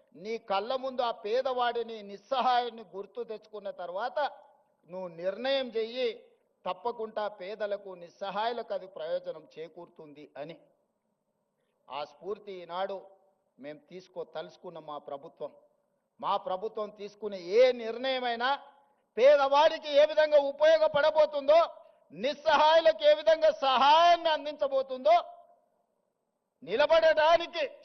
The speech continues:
శక్తి లేని వాళ్ళను నిటారుగా సొంత కాళ్ళ మీద నిలబెట్టడానికి అవసరమైన ప్రణాళికల్ని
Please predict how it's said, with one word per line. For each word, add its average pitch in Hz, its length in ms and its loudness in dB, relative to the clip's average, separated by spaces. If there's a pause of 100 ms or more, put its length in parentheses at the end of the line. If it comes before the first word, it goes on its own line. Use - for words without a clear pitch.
(120)
శక్తి 277 320 -2
లేని 294 300 4
వాళ్ళను 311 480 2 (500)
నిటారుగా 294 680 2
సొంత 285 360 -4
కాళ్ళ 269 360 -4
మీద 254 200 -8
నిలబెట్టడానికి 254 960 0
అవసరమైన 226 580 -8
ప్రణాళికల్ని 277 960 0